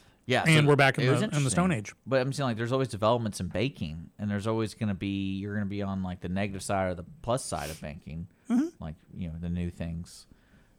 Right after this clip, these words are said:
Speaker 1: But, uh, I wonder if that's how America really prospered, because it was, like, something that was going on with the banking world that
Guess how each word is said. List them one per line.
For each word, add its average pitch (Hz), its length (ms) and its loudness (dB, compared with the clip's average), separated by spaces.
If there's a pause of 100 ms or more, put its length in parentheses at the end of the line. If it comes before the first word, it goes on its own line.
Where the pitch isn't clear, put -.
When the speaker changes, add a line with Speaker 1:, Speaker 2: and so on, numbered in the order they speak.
(120)
Speaker 1:
But, 90 200 0
uh, 85 320 -4
I 98 100 -2
wonder 123 300 0
if 98 40 -2
that's 101 200 -4
how 104 260 0
America 92 380 -2
really 90 200 -6
prospered, 95 540 -4
because 90 320 -10
it - 20 -6
was, 85 160 -8
like, 82 200 -10
something 107 360 -4
that 101 60 0
was 92 140 -4
going 92 160 0
on 90 160 -2
with 85 80 -10
the 82 80 -8
banking 90 460 -4
world 85 300 -6
that 85 220 -4